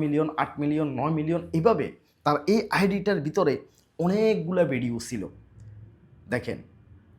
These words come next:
এত পরিমাণ মিলিয়ন মিলিয়ন ভিউ আসা সেই সমস্ত ভিডিওগুলা তিনি ডিলিট করতে বাধ্য হয়েছে। কেন? তিনি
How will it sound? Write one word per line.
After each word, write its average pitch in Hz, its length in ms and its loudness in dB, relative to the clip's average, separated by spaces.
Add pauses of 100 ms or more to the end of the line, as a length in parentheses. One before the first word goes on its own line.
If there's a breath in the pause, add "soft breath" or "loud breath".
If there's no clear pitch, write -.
(440)
এত - 140 -12 (180)
পরিমাণ 214 300 6 (200)
মিলিয়ন 214 360 8 (100)
মিলিয়ন 214 280 4 (100)
ভিউ 170 160 0 (140)
আসা 165 180 0 (160)
সেই 147 200 0
সমস্ত 160 240 -4 (160)
ভিডিওগুলা 131 480 0 (580 loud breath)
তিনি 160 160 6 (140)
ডিলিট 175 280 2 (100)
করতে 123 340 -6 (760)
বাধ্য 143 220 2 (120)
হয়েছে। 90 300 -8 (180)
কেন? 165 120 0 (640)
তিনি 139 140 -2